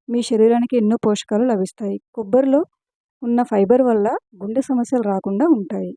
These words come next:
అలాగే మతిమరుపు సమస్యలు దూరమవుతాయి. మెంతి కూర కూడా ఆరోగ్యానికి చాలా మేలు చేస్తుంది. మెంతి కూరలో కాల్షియం,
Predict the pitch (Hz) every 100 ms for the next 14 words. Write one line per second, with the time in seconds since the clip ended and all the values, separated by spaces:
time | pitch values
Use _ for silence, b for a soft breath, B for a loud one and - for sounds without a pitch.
0 | _ 208 190 190 285 262 220 240 247 -
1 | 240 214 - 285 233 220 190 185 202 196
2 | 214 - _ _ _ _ _ - 226 254
3 | 294 285 285 277 240 294 247 220 214 220
4 | 220 415 - 254 208 214 226 202 190 202
5 | 185 214 202 214 233 294 277 254 254 -
6 | 220 202 202 -